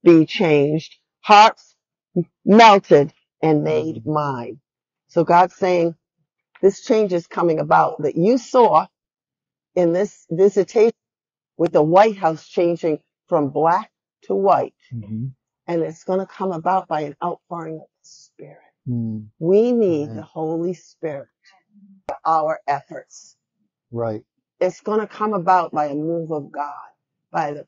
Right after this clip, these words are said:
Speaker 1: Holy Spirit being poured out. How did we change?
Speaker 2: Mm.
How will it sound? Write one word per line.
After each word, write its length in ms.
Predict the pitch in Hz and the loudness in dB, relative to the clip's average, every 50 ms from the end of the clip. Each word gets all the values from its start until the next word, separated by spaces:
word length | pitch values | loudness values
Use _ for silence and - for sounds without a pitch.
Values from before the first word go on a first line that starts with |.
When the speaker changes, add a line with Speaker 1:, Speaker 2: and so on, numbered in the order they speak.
| _ _ | _ _
Speaker 1:
Holy 400 | _ - 175 175 165 160 156 156 | _ -4 -2 -2 -2 -2 -4 -8
Spirit 500 | - - _ _ - 170 160 120 127 - - | -10 -16 _ _ -8 -8 -8 -8 -12 -14 -10
being 300 | 151 147 143 143 139 - _ _ | -10 -10 -10 -10 -14 -18 _ _
poured 260 | - - 71 69 69 - | -16 -14 -14 -14 -14 -18
out. 200 | - - - - _ _ _ _ _ _ _ 240 240 _ _ _ _ _ _ _ _ _ _ _ _ _ _ _ | -20 -20 -20 -20 _ _ _ _ _ _ _ _ _ _ _ _ _ _ _ _ _ _ _ _ _ _ _ _
How 200 | - 190 208 202 | -2 0 0 2
did 120 | 202 202 | 2 0
we 300 | 180 165 180 196 202 202 190 | 0 0 2 2 0 0 -2
change? 640 | - - 170 143 139 135 127 120 113 - - - _ _ - 131 | -6 -6 -6 -6 -6 -6 -8 -12 -16 -20 -20 -20 _ _ -14 -10
Speaker 2:
Mm. 380 | 123 120 120 117 113 110 107 | -10 -10 -10 -12 -14 -16 -18